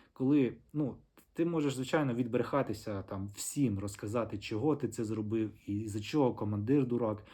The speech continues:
наказ дебільний і так далі. Ну, ти ніколи не відбрешешся від себе. Що буде далі? Така історія. Того, типи, сейвимося максимально, від задач не відмовляємося, виконуємо їх по максимуму в мірі своїх можливостей.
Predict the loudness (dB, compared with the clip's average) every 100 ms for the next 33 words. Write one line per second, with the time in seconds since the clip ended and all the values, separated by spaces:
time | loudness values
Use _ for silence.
0 | -16 -10 -6 0 2 2 -2 0 0 0
1 | -2 -2 -4 -4 -6 -18 -20 -20 _ -10
2 | -2 0 0 2 2 2 0 0 -2 -4
3 | -8 -6 -6 -6 -4 -4 -6 -16 _ -6
4 | -2 0 0 0 -2 -4 -6 -12 _ _
5 | _ _ _ -18 -18 _ _ -20 -20 -20
6 | -20 -8 0 2 2 0 -4 -4 -6 -2
7 | 0 0 0 2 0 -2 _ -20 -16 -2
8 | 4 6 8 6 0 -4 -4 -6 -2 0
9 | 0 -2 -6 -12 -20 -20 -20 -4 0 4
10 | 4 4 2 4 4 4 2 2 2 0
11 | -4 2 4 6 4 4 2 0 2 2
12 | 4 2 0 0 2 2 -2 -4 -4 0
13 | 0 0 2 4 4 0 -2 -6 -12 -18